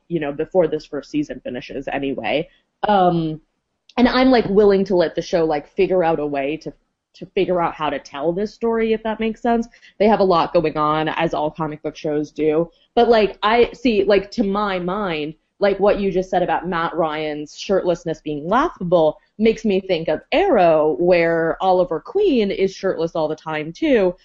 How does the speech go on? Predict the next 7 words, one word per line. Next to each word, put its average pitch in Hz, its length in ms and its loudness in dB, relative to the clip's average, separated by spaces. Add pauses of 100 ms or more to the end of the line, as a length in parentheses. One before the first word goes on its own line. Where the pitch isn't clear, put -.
(120)
But, 240 140 4
like, 226 320 2
that, 226 480 0
like, 170 240 -2
directly 185 560 -4
plays 165 360 -6
into 160 600 -4